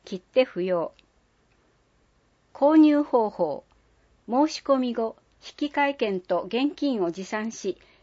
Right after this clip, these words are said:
引換券記載の販売場所で購入してください。販売期間、十月三十日月曜から十一月十日金曜。購入申し込みはがき回収ボッ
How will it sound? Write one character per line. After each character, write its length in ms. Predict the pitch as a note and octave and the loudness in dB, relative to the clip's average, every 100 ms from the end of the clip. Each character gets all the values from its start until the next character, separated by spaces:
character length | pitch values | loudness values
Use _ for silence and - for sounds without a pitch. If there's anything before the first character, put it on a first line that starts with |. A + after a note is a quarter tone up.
| _ - | _ -8
引 80 | D4 | -6
換 260 | D4 C#4 C#4 | 0 0 0
券 280 | C#4 F#3 E3 | -2 -2 -2
記 120 | - | -6
載 300 | - C#4 C4+ | -2 0 0
の 160 | B3+ A#3+ | -4 -4
販 260 | B3+ C#4 | 0 0
売 220 | C#4 C#4 | 0 -4
場 140 | C4 C4 | -4 -6
所 180 | - D#3+ | -6 -8
で 220 | E3 - | -8 -12
購 240 | - A3 | -8 -6
入 220 | A3 G#3+ G#3 | -4 -6 -10
し 80 | |
て 160 | - G3+ | -10 -10
く 100 | G3 | -10
だ 140 | F#3+ | -12
さ 180 | F#3 F#3 | -12 -14
い。 100 | C#3+ _ _ _ _ _ _ _ | -14 _ _ _ _ _ _ _
販 220 | - B3+ D4+ | -2 0 2
売 220 | D4 C#4+ | 0 -2
期 160 | C#4 | -6
間、 280 | B3+ F#3 C#3 - _ _ _ | -6 -8 -10 -16 _ _ _
十 260 | E3+ A#3+ C#4+ | -6 -4 -2
月 340 | C#4+ C#4 B3 | -2 -4 -8
三 260 | A#3+ C#4 D4 | -6 0 0
十 200 | C#4+ C4+ | 0 -2
日 340 | F#3+ E3 D#3+ | -2 -4 -6
月 380 | D#3+ G3+ A3 - | -6 -6 -8 -4
曜 180 | C4+ G3 | -4 -4
か 160 | - E3 | -6 -10
ら 160 | D3 - - _ | -10 -14 -20 _
十 240 | F3+ A3 C#4+ | -8 -2 0
一 240 | C#4+ C#4+ | -2 -2
月 320 | B3 A#3+ - | -4 -4 -8
十 260 | A3 B3 F3+ | -6 -4 -4
日 240 | - A#3 | -2 -4
金 380 | A#3 - C4 C#4 | -4 -4 0 0
曜。 280 | B3+ F#3+ - _ _ _ _ _ _ _ _ | -2 -6 -10 _ _ _ _ _ _ _ _
購 240 | - C4 D4+ | 4 6 8
入 220 | D4 C#4+ | 8 6
申 260 | C4 C4 D#4 | 2 0 -2
し 80 | - | 0
込 140 | C#4+ | 0
み 120 | C4+ | 2
は 120 | B3 B3 | -2 -4
が 160 | F#3+ | -6
き 240 | - E3 - | -8 -12 -10
回 260 | - B3+ | -4 -4
収 260 | C#4 C#4 B3+ | -4 -6 -4
ボ 140 | |
ッ 20 | A#3+ | -4